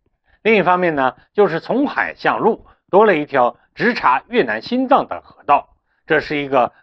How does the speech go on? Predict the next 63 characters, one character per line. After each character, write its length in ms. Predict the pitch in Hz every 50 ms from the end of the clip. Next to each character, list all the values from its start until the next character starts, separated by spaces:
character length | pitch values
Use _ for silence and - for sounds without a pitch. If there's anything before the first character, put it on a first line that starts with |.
| _
非 140 | - 165 175
常 160 | 151 139 131
具 140 | 127 170 170
有 120 | 139 113 98
威 300 | 104 160 247 277 277 214
胁 180 | - 127 104
的 200 | 90 90 82 - _ _ _ _
战 140 | - 139 117
略 160 | 104 92 90
进 180 | - 135 117 -
攻 220 | - 131 165 180
路 160 | 156 127 -
线。 240 | - - 95 80 - _ _ _ _ _ _ _ _ _ _ _ _ _ _ _ _ -
此 120 | - 180
外 180 | 214 226 214 190
呢， 240 | 180 180 180 165
在 160 | - 185 170 151
经 160 | - 233 262
贸 160 | 269 233 175
上 160 | 151 160 135
来 100 | 131 127
说 180 | - - 139 131
啊， 140 | 113 95 - _ _
中 120 | 180 185 175
国 120 | 165 151
完 200 | 139 151 196 247
全 160 | 214 247 240
可 140 | - - 170
以 240 | 170 143 127 120 - _ _ _
通 140 | - 151 160
过 100 | 143 135
这 220 | - 254 302 262
条 180 | - - 117 117
运 160 | 131 135 113
河 300 | - _ 104 98 104 - _ _ _ _
打 280 | 139 127 113 104 101
通 280 | - - 196 233 247 233 _ _ _ -
对 140 | 156 127 110
中 220 | - 214 254 254
南 160 | 185 143 139
半 160 | - 175 147 120
岛 160 | 104 85 -
的 220 | - 98 95 - _ _ _
海 260 | - - 123 101 87 80
陆 240 | 98 143 143 107
联 240 | - - 73 90 139
系， 180 | 151 - - _ _ _ _ _ _ _ _ _ _
整 220 | - 175 185 185 180
条 260 | 147 175 190 208 190
“一 100 | 175 180
带 160 | 185 202 185 175
一 80 | 165
路” 260 | 170 185 160 123 117
就 140 | 117 - 113
被 180 | - 117 104 95
带 240 | - 147 127 95 -
动 180 | 110 101 92
了， 200 | 85 76 71 - _ _ _ _
可 120 | - 156 175
以 160 | 170 151 135
将 260 | 165 160 156 151 147
越 160 | 196 254 208
南 260 | 131 98 85 90 95